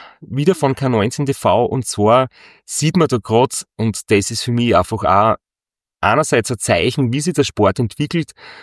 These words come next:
und andererseits ein Zeichen, wie professionell er das grad macht, weil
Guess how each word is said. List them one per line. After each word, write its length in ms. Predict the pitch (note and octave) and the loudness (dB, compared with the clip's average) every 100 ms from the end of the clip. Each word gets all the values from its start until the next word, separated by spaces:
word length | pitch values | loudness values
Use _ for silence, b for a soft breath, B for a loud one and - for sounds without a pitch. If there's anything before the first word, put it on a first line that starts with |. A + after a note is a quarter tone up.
| B | B
und 160 | - G2+ | -8 -2
andererseits 560 | G2+ A2 C#3 C3 A2+ | 0 2 2 2 0
ein 60 | B2 | 0
Zeichen, 560 | - G2 G2 B2+ A#2 A2 | 0 2 2 0 -2 -2
wie 100 | A#2+ | -6
professionell 880 | - G#2+ A#2+ - A2 G#2 G2 A#2+ G2+ _ | -2 -2 -2 -2 2 2 2 0 -4 _
er 180 | - G2 | -2 0
das 200 | A#2+ - | 0 -2
grad 220 | - G#2 | -4 -2
macht, 320 | G#2 A2 - G#2 | 2 0 0 0
weil 220 | G#2+ | 2